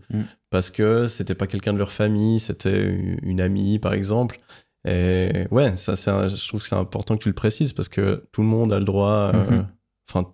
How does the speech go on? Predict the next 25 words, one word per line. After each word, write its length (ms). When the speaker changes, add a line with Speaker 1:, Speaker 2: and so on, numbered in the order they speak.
Speaker 2:
en 60
fait, 180
c'est 100
pas 80
que 80
t'as 100
le 60
droit, 160
c'est 140
que 80
tu 160
vis 220
les 100
choses 240
comme 160
tu 120
les 60
vis. 200
Après, 280
il 60
y 20
a 60
peut-être 320
une, 100
euh, 340